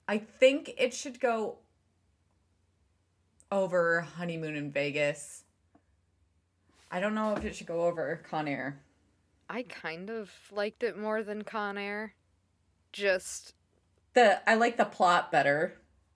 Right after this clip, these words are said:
Speaker 2: I was, I might just be because there was less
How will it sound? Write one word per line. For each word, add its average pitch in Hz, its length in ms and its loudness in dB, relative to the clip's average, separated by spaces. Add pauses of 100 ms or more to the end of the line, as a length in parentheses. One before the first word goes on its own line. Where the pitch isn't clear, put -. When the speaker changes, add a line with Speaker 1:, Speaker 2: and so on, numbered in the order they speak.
(600)
Speaker 2:
I - 80 -2
was, 285 280 -6
I 240 140 -2
might 381 300 2
just 320 280 -4
be 269 160 0
because 220 340 0
there 196 160 2
was 185 180 0
less 175 320 2